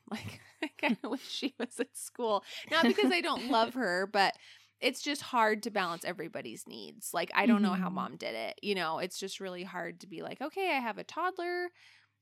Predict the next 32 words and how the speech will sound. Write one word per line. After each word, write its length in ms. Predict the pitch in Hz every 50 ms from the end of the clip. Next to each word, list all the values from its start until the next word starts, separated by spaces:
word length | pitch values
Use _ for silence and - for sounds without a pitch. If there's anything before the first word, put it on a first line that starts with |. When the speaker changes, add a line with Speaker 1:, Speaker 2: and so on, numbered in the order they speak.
| _ -
Speaker 1:
who 120 | 330 330
I 80 | 330 320
really 240 | 320 311 320 330 320
wanna 220 | 294 294 285 285
be 120 | 262 277
giving 280 | 247 277 262 254 262 262
attention 460 | 254 - 277 262 254 - 254 247 247
to, 340 | - - 262 247 240 240 226
and 120 | - 202 196
I 60 | 196
feel 120 | - 190
like 140 | 180 185 -
I'm 120 | 180 180 180
ignoring 420 | 175 175 190 180 175 170 170 196
her 360 | 226 311 330 330 311 302 277
if 160 | - 214 214
I'm 200 | 196 180 170 175
trying 200 | 175 - 185 180
to 60 | 175 -
work 180 | 160 170 -
with 160 | 190 185 - -
Ella, 380 | 320 339 320 311 302 294 269 -
and, 260 | - 190 180 175 175 - - - - _ _ _ _ _ _ -
and 280 | - 190 196 190 190
now 220 | 190 190 190 185 185
we 100 | 180 185
have 180 | 196 - 165 190
Henry," 480 | 208 269 349 370 359 370 370 359 359 359
you 200 | 320 262 269 254
know, 220 | 220 202 196 -
and 140 | - 202 196
I, 200 | 185 180 180